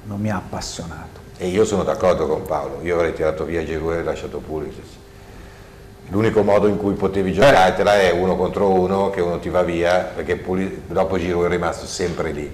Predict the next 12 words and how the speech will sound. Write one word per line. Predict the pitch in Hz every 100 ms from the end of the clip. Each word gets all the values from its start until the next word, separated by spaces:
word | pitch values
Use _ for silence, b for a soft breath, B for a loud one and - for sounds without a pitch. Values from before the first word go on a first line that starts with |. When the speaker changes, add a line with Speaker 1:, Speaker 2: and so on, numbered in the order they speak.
| - -
Speaker 1:
È | 117
vero, | 120 117 101 87
Fabio, | - 107 92 95
però | 110 110
tu | -
ricordati | 110 - 101 92 98 - -
che | 107
noi | 110 117 107
ieri | 110 113
avevamo | 101 92 90 85 85 82 - - - -
a | -
saltare. | - 92 - 87 82 -